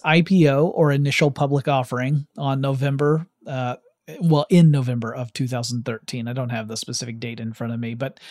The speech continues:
not everything was going super smoothly for Twitter, even as it was making this transition. Uh, for one thing, the platform was starting to get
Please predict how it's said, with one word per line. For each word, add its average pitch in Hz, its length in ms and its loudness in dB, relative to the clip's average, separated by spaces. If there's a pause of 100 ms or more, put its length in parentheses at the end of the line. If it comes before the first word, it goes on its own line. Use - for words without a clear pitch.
(600)
not 240 260 6
everything 269 300 6
was 185 160 10
going 190 240 8
super 190 400 6
smoothly 160 520 6
for 147 140 0
Twitter, 147 360 2
even 143 240 2
as 135 160 0
it 147 80 -6
was 131 120 -6
making 139 300 -4
this 131 220 -4
transition. 127 840 -4
Uh, 131 140 -8
for 180 120 6
one 220 200 8
thing, 208 300 8 (540)
the 170 340 6
platform 202 760 6
was 156 140 4
starting 220 720 4
to 175 120 4
get 156 440 2